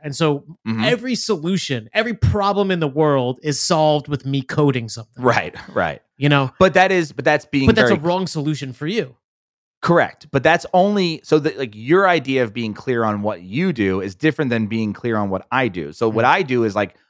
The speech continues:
Speaker 2: we do digital media. Why?
Speaker 1: Mm.
Speaker 2: Because Matt can do everything digital media. If, if I lost all of my, the people that work for me, everybody on my team,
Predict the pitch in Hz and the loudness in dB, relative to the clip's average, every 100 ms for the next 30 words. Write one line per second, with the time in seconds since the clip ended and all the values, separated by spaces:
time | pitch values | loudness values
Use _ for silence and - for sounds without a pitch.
0 | _ 160 190 165 151 123 113 110 92 62 | _ 0 2 2 2 0 -2 -2 -4 -8
1 | - _ _ 107 110 139 151 135 127 107 | -16 _ _ 2 2 2 -2 -2 -2 0
2 | 139 143 156 131 139 123 123 135 127 - | -2 -2 -2 -2 -2 0 0 2 -2 0
3 | 117 110 104 123 104 117 117 104 87 - | -2 -2 -2 -2 -2 -2 -2 -4 -6 -12
4 | _ _ _ 147 143 147 143 147 151 143 | _ _ _ -2 0 0 4 4 4 2
5 | - 147 143 160 147 135 131 131 135 147 | -2 2 4 4 2 -2 -4 -4 -8 -2
6 | 135 120 156 170 143 117 110 110 139 131 | 0 2 0 -2 -4 -2 -2 -2 -2 -2
7 | 110 107 196 185 120 | -2 -6 -6 -4 -4